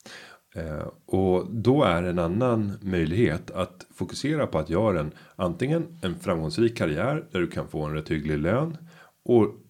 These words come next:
lev ett extremt sparsamt liv för att på så sätt kunna bygga upp en bas av ett antal miljoner som är redo att investeras i det här första bolaget som kan generera kassaflödena och sen börja bygga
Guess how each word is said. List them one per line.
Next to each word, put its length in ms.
lev 360
ett 140
extremt 500
sparsamt 500
liv 220
för 100
att 80
på 80
så 220
sätt 140
kunna 160
bygga 220
upp 220
en 120
bas 380
av 180
ett 180
antal 460
miljoner 580
som 160
är 60
redo 340
att 200
investeras 720
i 160
det 80
här 100
första 340
bolaget 600
som 140
kan 120
generera 340
kassaflödena 760
och 100
sen 160
börja 140
bygga 520